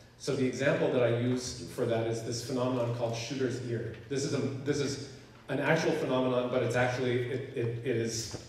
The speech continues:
it serves as a metaphor too. Shooter's ear is what happens, it's a kind of a deafness that you get when you're, um,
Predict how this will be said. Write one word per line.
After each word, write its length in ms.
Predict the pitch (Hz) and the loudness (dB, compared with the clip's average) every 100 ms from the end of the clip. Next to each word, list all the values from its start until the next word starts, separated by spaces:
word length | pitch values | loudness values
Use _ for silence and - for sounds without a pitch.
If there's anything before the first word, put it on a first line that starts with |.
| - - | -20 -10
it 140 | 139 113 | -6 -2
serves 320 | - 151 139 | 6 8 8
as 120 | 131 | 4
a 40 | 123 | 4
metaphor 420 | 117 123 123 - | 4 4 2 -2
too. 180 | - 117 - - - - - - | -2 -4 -6 -12 -16 -20 -20 -8
Shooter's 400 | - 180 175 151 | 0 6 6 8
ear 200 | 147 127 | 6 6
is 260 | 107 - | 4 2
what 140 | 131 113 | 2 4
happens, 520 | 123 123 127 - - | 4 4 2 0 0
it's 180 | 131 135 | 0 0
a 80 | |
kind 220 | 120 139 127 | 0 2 4
of 100 | 131 | 2
a 100 | 113 | 4
deafness 460 | 143 - 139 - | 4 4 2 2
that 100 | 139 | 0
you 160 | 123 120 | 0 2
get 340 | 120 120 - - - - | 2 2 0 -8 -14 -2
when 240 | 123 120 | 0 2
you're, 460 | 120 117 117 - 117 | 2 4 4 0 -2
um, 280 | 117 113 | -2 -2